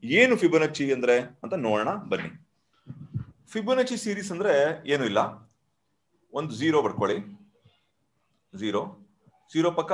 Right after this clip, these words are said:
ಝೀರೋ ಆದ್ಮೇಲೆ ಏನು? ಒನ್, ಒನ್ ಪಕ್ಕ ಒನ್. ಯಾಕೆ ಒನ್ ಪಕ್ಕ ಒನ್?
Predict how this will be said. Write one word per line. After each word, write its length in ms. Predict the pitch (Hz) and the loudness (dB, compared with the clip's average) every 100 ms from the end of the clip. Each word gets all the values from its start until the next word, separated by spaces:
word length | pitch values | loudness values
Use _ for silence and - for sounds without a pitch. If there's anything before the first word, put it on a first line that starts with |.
| 165 | 0
ಝೀರೋ 160 | 160 170 | 4 6
ಆದ್ಮೇಲೆ 240 | 160 156 | 6 0
ಏನು? 140 | 156 139 | -2 0
ಒನ್, 440 | 107 104 - - - _ _ _ _ - | 0 0 -8 -16 -20 _ _ _ _ -4
ಒನ್ 280 | 127 170 160 | 0 0 -2
ಪಕ್ಕ 160 | 156 | 0
ಒನ್. 300 | 196 151 127 110 110 | 4 6 4 4 0
ಯಾಕೆ 240 | 151 180 160 | 4 6 4
ಒನ್ 140 | 160 | 2
ಪಕ್ಕ 140 | 165 165 | 2 4
ಒನ್? 400 | 147 196 - | 2 2 -4